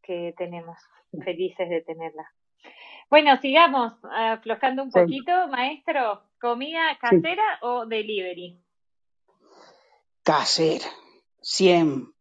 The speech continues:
Speaker 2: por cien. Cien por cien,
Speaker 1: Cien por cien,
Speaker 2: porque
Speaker 1: pero
Speaker 2: en, en la adolescencia yo trabajé en una casa que hacíamos comida, y, eh, sé lo que hay detrás de, eh, los delivery de,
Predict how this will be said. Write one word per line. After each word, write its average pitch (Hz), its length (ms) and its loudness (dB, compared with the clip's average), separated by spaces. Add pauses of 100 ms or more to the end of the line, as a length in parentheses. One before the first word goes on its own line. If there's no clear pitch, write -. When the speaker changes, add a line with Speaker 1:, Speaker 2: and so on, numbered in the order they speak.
(120)
Speaker 2:
por 180 180 2
cien. - 300 -6 (880)
Cien 226 200 6
por 226 140 6
cien, 240 200 6
Speaker 1:
Cien - 0 -
por 269 200 2
cien, 220 120 -2
Speaker 2:
porque 226 180 -6 (520)
Speaker 1:
pero 185 140 6
Speaker 2:
en, 170 180 4
en 208 100 6
la 196 60 10
adolescencia 226 480 6
yo 254 160 4
trabajé 190 800 4
en 143 100 4
una 160 320 8
casa 165 380 4
que - 120 -8
hacíamos 139 380 -2
comida, 135 400 0 (640)
y, 226 420 4
eh, 170 680 6
sé 311 300 6
lo 202 140 6
que 190 160 6
hay 196 320 4
detrás 165 540 6
de, 175 460 4
eh, 143 60 2
los 139 160 2
delivery 170 440 6
de, 147 200 2